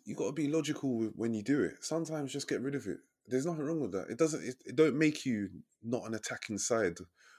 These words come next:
or it doesn't make you a team without a philosophy. Sometimes it's just common sense to just get rid, you know. But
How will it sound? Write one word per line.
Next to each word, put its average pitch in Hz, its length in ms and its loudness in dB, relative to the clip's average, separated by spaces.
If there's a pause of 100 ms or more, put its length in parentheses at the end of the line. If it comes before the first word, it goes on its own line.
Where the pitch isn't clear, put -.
(140)
or 98 60 6
it 92 80 2
doesn't 127 260 -2
make 131 260 0
you 117 120 4
a 101 40 2
team 107 360 -2
without 101 560 0
a - 40 -2
philosophy. 101 520 -2
Sometimes 151 500 -2
it's - 180 -6
just - 380 -4 (840)
common 123 280 0
sense 107 400 -4
to 107 100 -4
just 101 260 -6
get 95 140 0
rid, 120 240 0 (1800)
you 95 120 -8
know. 92 220 -8 (1200)
But 107 180 0